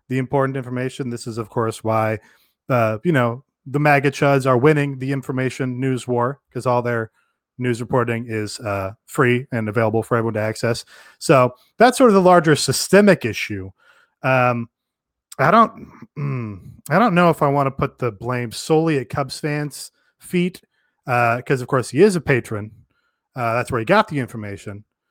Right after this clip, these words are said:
Um, so you're in good company if you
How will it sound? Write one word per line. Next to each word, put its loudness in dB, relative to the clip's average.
Um, -8
so 0
you're 2
in 0
good 2
company -4
if -10
you -6